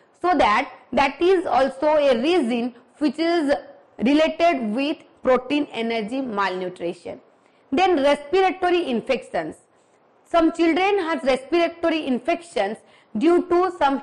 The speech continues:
health issues or due to lack of nutrient. So that, that is also a major reason of protein energy malnutrition. Then measles. Measles is, uh, also a, mm, problem or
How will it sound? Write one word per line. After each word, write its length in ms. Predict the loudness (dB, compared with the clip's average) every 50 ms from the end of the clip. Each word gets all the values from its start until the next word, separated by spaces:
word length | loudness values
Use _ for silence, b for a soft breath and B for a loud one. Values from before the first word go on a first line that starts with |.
| -8 -8
health 340 | -2 -2 0 0 0 -2 -2
issues 500 | -2 -2 -2 -4 -4 -2 -2 0 0 0
or 120 | 0 0
due 220 | 0 -2 -4 -4 -4
to 80 | -4
lack 360 | -4 -4 -2 -2 -4 -4 0 0
of 200 | -2 -2 0 -4
nutrient. 640 | -2 0 -2 -2 -4 -6 -6 -6 -6 -6 -8 -12 -16 b b b b b b -4
So 120 | -2 0
that, 360 | 2 4 2 2 0 -2 -2 -2
that 260 | -2 -2 -2 -2 0
is 240 | 0 0 0 -2 -2
also 380 | 0 0 0 0 0 0 2
a 120 | 2 2 2
major 400 | 0 0 0 0 0 2 0 0
reason 580 | 0 0 -2 -2 -2 -2 -2 -4 -4 -4 -6 -6
of 300 | -4 -4 -4 -4 -6 -10
protein 500 | -2 -2 -2 -2 -2 -4 -4 -4 -4 -4 -6
energy 540 | -6 -6 -4 -4 -4 -6 -4 -6 -6 -6 b b b b b -4
malnutrition. 880 | -2 -2 -2 -2 -2 -4 -6 -8 -8 -10 -12 -12 -12 -14 -16 -18 -18 -18 b b b b -4
Then 340 | -2 0 2 2 2 2 2
measles. 500 | 2 2 2 2 0 -2 -4 -4 -4 -8 -12 b b b b b b b _ _ _ _ _ _ _ _ _ -2
Measles 460 | 0 2 2 2 2 2 2 2 0 -2 -2
is, 300 | -2 0 0 0 2 4
uh, 280 | 4 4 4 4 2 2
also 340 | 0 0 0 0 -2 0
a, 600 | 2 2 4 2 2 2 0 0 2 2 0 -2 -4 -8
mm, 220 | -6 -6 -6 -2
problem 540 | 0 2 2 2 2 2 0 -2 -2 -4 -4
or 260 | -2 -2 -2 -2 -6